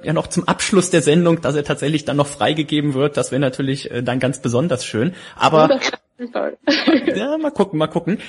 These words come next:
Speaker 1: Ähm, aber das war wirklich kinderleicht. Das hat auch sehr viel Spaß gemacht. Also ich habe dann
Speaker 2: Ja.
Speaker 1: natürlich, das Suchen an sich macht auch schon sehr Spaß. Aber wenn man, wie du hast schon richtig gesagt, ich habe jetzt mittlerweile knapp, knapp unter fünfhundert Caches. Und dann hat man schon so viele verschiedene Ideen auch gesammelt, wo man sagt, oh,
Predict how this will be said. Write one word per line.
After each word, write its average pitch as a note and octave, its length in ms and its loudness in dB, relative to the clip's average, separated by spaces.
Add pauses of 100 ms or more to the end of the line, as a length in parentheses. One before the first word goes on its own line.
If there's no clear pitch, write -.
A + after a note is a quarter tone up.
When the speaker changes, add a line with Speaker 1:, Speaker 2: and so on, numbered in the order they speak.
(160)
Speaker 1:
Ähm, F3 460 4
aber F3 180 4
das F3 220 0
war F3+ 100 4
wirklich F#3 300 0
kinderleicht. F#3+ 500 2
Das F3+ 160 -2
hat - 220 -2
auch E3 120 2
sehr C#3 200 2
viel - 160 -2
Spaß - 400 0
gemacht. A2+ 320 0
Also D3 120 0
ich D3 100 -4
habe E3+ 140 -4
dann E3 220 2
Speaker 2:
Ja. D#3+ 60 -2
Speaker 1:
natürlich, E3 260 0
das D3+ 160 -2
Suchen A#3 260 6
an D#3 140 4
sich C4 200 2
macht F#3+ 220 0
auch A#2 120 2
schon B2 160 2
sehr A#2 140 2
Spaß. F3 320 0
Aber D3+ 140 2
wenn E3 120 2
man, D#3 260 0
wie F3 60 0
du G3 120 4
hast F#3 140 -2
schon F#3 120 0
richtig F#3 260 -2
gesagt, F#3+ 260 0
ich B2 80 -2
habe - 120 -2
jetzt E3 140 -2
mittlerweile D#3+ 440 2
knapp, - 320 -2
knapp - 200 0
unter F3+ 220 2
fünfhundert E3 520 4
Caches. E3 260 2
Und - 360 -14
dann D3+ 100 4
hat G3+ 120 0
man F#3 100 4
schon F3 160 2
so F#3 140 4
viele - 220 4
verschiedene G3 520 0
Ideen A3+ 500 2
auch - 200 -2
gesammelt, A#2 420 -2
wo E3+ 40 0
man D#3 160 0
sagt, D#3+ 200 -2
oh, C#3+ 140 2